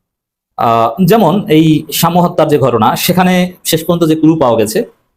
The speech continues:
এটা বিএনপির অন্তর্কন্দ্রের একটা ফল হতে পারে। যেমন একটা তথ্য এসেছে, আহ, শ্রমিক দলের মাদারীপুর ডাসার উপজেলার সদ্য বিলুপ্ত কমিটির সাংগঠনিক সম্পাদক ওকে হত্যা করে।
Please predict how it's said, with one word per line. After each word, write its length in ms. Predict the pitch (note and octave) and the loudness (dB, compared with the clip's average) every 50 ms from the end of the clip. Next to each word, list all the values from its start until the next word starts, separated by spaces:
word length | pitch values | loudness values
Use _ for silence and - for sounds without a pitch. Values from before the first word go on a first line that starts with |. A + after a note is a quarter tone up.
| _ _ - | _ _ -4
এটা 160 | F3 F#3+ G#3 | -2 -2 0
বিএনপির 420 | E3 F3 F3 F3 E3+ F#3 F3+ E3 - | 0 0 0 0 0 -2 -2 -2 0
অন্তর্কন্দ্রের 520 | D3+ D#3 D3+ D#3+ C#3+ C#3+ D3+ C#3 C3 C3 | -2 -2 0 0 -2 0 0 2 2 0
একটা 120 | A#2+ - - | 0 -2 -4
ফল 160 | - A2 G2+ | -4 -4 -6
হতে 160 | G2+ - F#2 | -4 -8 -6
পারে। 240 | F2+ F#2+ A2 A#3 A3 | -4 -2 -2 -2 -4
যেমন 220 | B2+ A2 A#2+ C3 | -2 -2 -2 -2
একটা 140 | C3 - D3 | -2 -4 -2
তথ্য 240 | - C3+ - - D3+ | -4 -4 -2 0 -2
এসেছে, 340 | B2+ - C3 A#2 - - - _ _ _ _ _ _ _ _ _ _ _ _ _ _ _ _ _ _ _ _ _ _ _ _ _ _ _ _ _ _ _ _ _ _ _ _ - | -2 -2 -4 -8 -8 -8 -10 _ _ _ _ _ _ _ _ _ _ _ _ _ _ _ _ _ _ _ _ _ _ _ _ _ _ _ _ _ _ _ _ _ _ _ _ -6
আহ, 200 | A#2+ A2 G#2 G#2+ | -2 -2 -2 -2
শ্রমিক 340 | G#2+ - F3+ G3 G#3+ G3+ F3+ | -2 -2 0 0 0 2 2
দলের 180 | G3+ F#3+ F#3 | 0 0 2
মাদারীপুর 480 | E3 D#3 D3+ E3 E3 D#3 E3+ E3+ D3+ C3 | 0 0 0 0 0 2 0 0 2 0
ডাসার 260 | C3+ C3 - - D#3 | 0 -2 0 -2 -2
উপজেলার 340 | C#3+ C#3 C#3+ D3+ C#3+ C#3+ C#3+ | 0 0 0 0 0 0 0
সদ্য 220 | C#3+ C#3+ C3+ - | -2 -4 -2 -2
বিলুপ্ত 260 | B2+ B2+ C3 C3 - | -2 -2 -2 -2 0
কমিটির 220 | C#3+ C3+ C3+ C3+ - | -2 -2 -2 -6 -4
সাংগঠনিক 280 | - B2 B2+ C3 C3 | -4 -4 -4 -4 -6
সম্পাদক 460 | - C3+ C3 A#2+ A#2 G#2+ A2 A2 - B2 | -10 -8 -4 -2 0 -2 -2 -4 -4 -6
ওকে 100 | A#2 B2 | -4 -4
হত্যা 220 | A#2 A2+ - G2+ | -4 -2 -4 -4
করে। 200 | F#2 F2 D#2+ D#2 | -4 -4 -6 -6